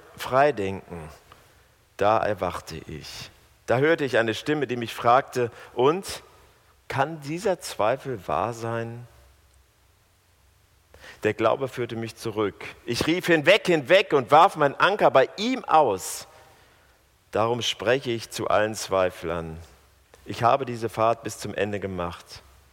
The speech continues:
Ich wollte ein Ungläubiger sein. Ich habe es versucht. Es war erst süß, aber dann bitter." Zweifel kommen in jedem Leben vor.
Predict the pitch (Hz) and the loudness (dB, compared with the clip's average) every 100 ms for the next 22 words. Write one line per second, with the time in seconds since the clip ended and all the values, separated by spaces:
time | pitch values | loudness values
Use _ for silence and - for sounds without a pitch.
0 | _ - 101 92 113 127 131 123 117 113 | _ -16 -14 -2 2 2 0 -2 -4 -6
1 | - - - _ _ 104 107 - 117 113 | -20 -20 -20 _ _ -4 -4 -4 -4 -2
2 | 98 92 92 90 92 92 92 101 - - | 2 2 2 -2 -2 -2 -2 -2 -4 -2
3 | 131 160 143 - 113 117 120 - 104 - | 2 2 0 -2 -4 -4 -6 -4 -6 0
4 | 110 127 - 107 - - 104 117 120 - | 2 4 2 -2 -2 -10 -10 -10 -10 -12
5 | - _ - - - _ - 90 92 78 | -16 _ -20 -20 -20 _ -10 -4 -4 -4
6 | 85 87 87 107 - _ _ _ 87 - | -6 -6 -10 -16 -20 _ _ _ -12 -12
7 | 80 - - _ _ _ _ _ _ _ | -16 -18 -20 _ _ _ _ _ _ _
8 | _ _ _ _ - - - _ _ _ | _ _ _ _ -20 -20 -20 _ _ _
9 | _ _ _ _ _ - 107 117 123 123 | _ _ _ _ _ -6 0 0 0 -4
10 | 113 113 110 - 104 101 95 90 104 110 | -6 -6 -10 -4 -4 -4 -8 -6 -6 -6
11 | 98 90 98 92 92 - - 85 67 | -8 -10 -10 -10 -12 -14 -12 -12 -12